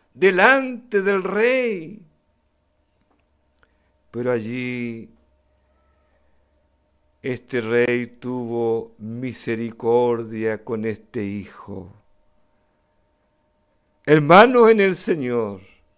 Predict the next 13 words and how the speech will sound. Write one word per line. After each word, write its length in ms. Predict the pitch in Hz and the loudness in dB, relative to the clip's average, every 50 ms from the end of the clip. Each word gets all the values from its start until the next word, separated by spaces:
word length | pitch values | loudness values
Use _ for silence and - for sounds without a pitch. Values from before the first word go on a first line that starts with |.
| _ _ _ _ _ _ _ _ _ _ _ _ _ _ _ _ _ _ _ _ _ _ _ _ _ _ _ | _ _ _ _ _ _ _ _ _ _ _ _ _ _ _ _ _ _ _ _ _ _ _ _ _ _ _
qué 180 | - 202 254 262 | 2 4 4 4
glorioso, 960 | 254 254 254 247 233 226 226 240 269 285 277 285 269 - - - 233 214 220 | 4 6 8 8 8 8 6 2 2 2 0 -2 -4 -6 0 2 2 2 4
qué 180 | 226 233 233 | 2 2 4
grande, 1000 | 220 220 220 226 240 254 262 254 262 247 240 226 208 226 220 208 196 - - - _ _ _ _ _ _ _ _ - | 6 8 8 10 8 8 6 4 2 -2 -6 -6 -2 0 2 2 0 -2 -6 -12 _ _ _ _ _ _ _ _ 4
porque 420 | - 208 214 214 214 - 220 220 | 8 8 8 8 6 6 8 8
Dios 400 | 214 220 233 254 269 - - - | 8 8 4 0 0 0 0 2
también 960 | - 247 240 233 233 233 220 190 214 226 262 277 294 294 277 269 262 - - | 4 4 4 4 2 -2 -2 0 2 4 4 6 4 4 4 0 -4 -6 -8
tuvo 320 | - 262 277 277 277 269 262 | -6 -4 -2 2 2 2 2
misericordia 1300 | 254 254 277 285 - 233 226 226 226 226 220 - - 233 277 302 302 311 311 311 302 285 277 302 254 240 | 2 2 -2 4 8 10 12 12 10 8 2 4 8 8 10 10 10 8 6 2 -2 0 4 6 8 10
de 100 | 240 240 | 10 8
nosotros. 1300 | 240 233 226 220 - - 233 262 302 320 339 370 370 - 330 247 220 202 170 151 - - - - - - - - - - - - - - - - - - - - _ - _ _ 190 190 185 _ _ _ _ _ _ _ _ _ _ _ _ _ _ - | 8 6 2 2 0 -2 0 0 2 2 2 0 -2 -2 0 0 2 2 0 -4 -8 -14 -20 -20 -20 -20 -20 -20 -20 -20 -20 -20 -20 -20 -20 -20 -20 -20 -20 -20 _ -20 _ _ -20 -20 _ _ _ _ _ _ _ _ _ _ _ _ _ _ _ 4
Estábamos 1000 | - 214 208 208 208 - - 247 269 277 277 277 277 269 262 254 254 214 233 - | 8 8 8 6 6 4 8 8 10 10 8 8 6 4 4 4 2 2 4 6
también 960 | 220 233 240 226 220 196 220 254 269 277 277 277 269 269 254 226 185 - - | 6 6 6 4 -2 -4 -2 2 4 4 4 4 2 0 -4 -8 -12 -14 -20